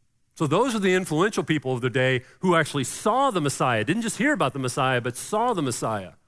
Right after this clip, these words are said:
and got rid of him because he was a rival to their way of life. Let's think about somebody else. And you, I, I told you, you gotta kinda stick with me on this, right?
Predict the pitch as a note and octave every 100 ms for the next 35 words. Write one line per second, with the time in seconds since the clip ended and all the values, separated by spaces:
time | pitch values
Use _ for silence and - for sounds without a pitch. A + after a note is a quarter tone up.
0 | _ _ _ _ _ _ _ - D3 C#3+
1 | D3 E3 F3+ C#3 A#2+ D3 A#2+ C3+ B2 A#2+
2 | C3+ C3 A#2 A2 A2+ A2+ G#2+ G2 A#2 F2
3 | - _ _ _ _ _ _ - F3 B3+
4 | A3 G3 F3 G3+ F3+ E3+ E3 A2+ C#3 C#3
5 | C#3 C#3+ C#3 C#3+ D#3+ A3 B2+ B2 C#3 C#3
6 | D3 A#2+ D#3 D3 E3+ B2+ G2+ F#2 F2 A2+
7 | G#2+